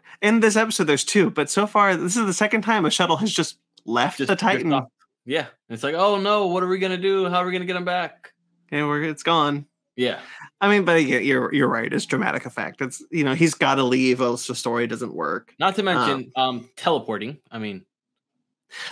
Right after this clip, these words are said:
Speaker 1: Oh, you don't wanna know, you wanna know something? You wanna know probably what is the biggest,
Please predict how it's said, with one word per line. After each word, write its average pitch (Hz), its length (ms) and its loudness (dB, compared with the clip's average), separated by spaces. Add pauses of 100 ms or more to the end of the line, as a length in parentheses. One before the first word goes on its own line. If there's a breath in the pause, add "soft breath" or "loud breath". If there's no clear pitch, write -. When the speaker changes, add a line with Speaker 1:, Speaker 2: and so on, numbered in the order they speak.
Speaker 1:
Oh, 226 140 6
you 180 160 6
don't 202 100 4
wanna 233 200 4
know, 190 180 2
you 175 120 2
wanna 185 160 2
know 175 120 2
something? 175 360 0
You 165 80 0
wanna 175 180 4
know 180 120 2
probably 143 300 4
what 139 160 4
is 120 160 -2
the 131 140 2
biggest, 127 540 0